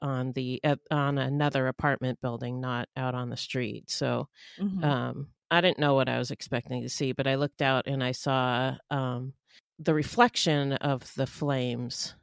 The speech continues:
Speaker 1: on the building
Speaker 2: Mm.
Speaker 1: across the way. And
Speaker 2: Mm-hmm.
Speaker 1: so I went out and, uh, got my daughter. I was like, uh,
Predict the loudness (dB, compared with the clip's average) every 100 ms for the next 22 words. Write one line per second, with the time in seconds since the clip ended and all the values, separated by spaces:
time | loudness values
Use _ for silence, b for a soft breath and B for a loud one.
0 | _ -4 -2 0 -2 -2 0 0 0 0
1 | -2 -2 -2 -2 -2 -4 -4 0 0 0
2 | -4 -10 _ _ b b b b 2 4
3 | 6 4 2 2 4 4 2 2 0 0
4 | -2 -4 -6 -6 -6 -4 -2 -2 -4 -6
5 | -6 -6 -4 -4 -4 -8 -10 _ 0 0
6 | 0 -2 -2 0 0 -2 -2 -4 -6 -8
7 | -8 -12 -14 -12 -10 -10